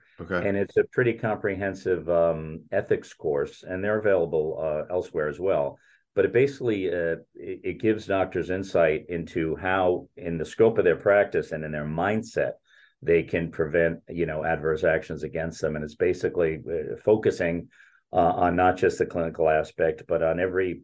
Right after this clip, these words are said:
Speaker 2: part of your practice, thorough documentation, your interactions with patients, your, uh, your clear-headedness and ability every day. You know, we just spoke about this this morning, Monday mornings,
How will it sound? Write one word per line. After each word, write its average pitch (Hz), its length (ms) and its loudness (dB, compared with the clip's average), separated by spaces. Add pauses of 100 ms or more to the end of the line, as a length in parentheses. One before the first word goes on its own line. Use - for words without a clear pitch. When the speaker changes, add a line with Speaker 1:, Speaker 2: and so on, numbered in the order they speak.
Speaker 2:
part 87 200 2
of 78 100 -6
your 82 140 -2
practice, 85 680 0
thorough 95 300 6
documentation, 92 1080 -2 (360)
your 92 200 4
interactions 90 640 2
with 73 220 -6
patients, 107 800 0
your, 82 440 4
uh, 76 280 4 (440)
your 82 440 4
clear-headedness 85 840 0
and 82 100 -4
ability 85 480 4
every 85 280 0
day. 85 360 2
You 80 80 -6
know, 73 160 -8
we 76 100 -8
just 78 200 -6
spoke 80 220 0
about 80 240 2
this 85 200 -4
this - 180 -12
morning, 87 300 -2
Monday 82 240 -2
mornings, 80 500 -2